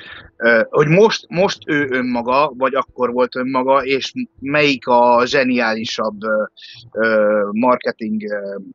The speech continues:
arc. <clears throat> De az biztos, hogy, hogy, hogy szerintem őtőle most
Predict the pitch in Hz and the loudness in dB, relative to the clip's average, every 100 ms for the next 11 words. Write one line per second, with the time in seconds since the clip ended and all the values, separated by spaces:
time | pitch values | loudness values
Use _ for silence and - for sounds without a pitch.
0 | _ - _ 123 127 135 - - - - | _ -20 _ 0 2 0 -4 -10 -10 -14
1 | - - - 190 185 175 156 147 139 143 | -20 -6 0 4 4 4 2 2 2 2
2 | 131 208 - - 131 135 - 127 123 120 | 0 -6 -6 -2 -2 -2 0 0 0 -4
3 | _ _ _ _ - 120 120 117 - 131 | _ _ _ _ -2 2 2 2 -6 -2
4 | 127 123 _ - 160 208 240 - 208 202 | -2 -4 _ -6 0 2 2 2 2 0
5 | 190 _ _ _ - 156 180 165 160 147 | -4 _ _ _ -4 -2 2 0 2 2
6 | 180 - | 0 0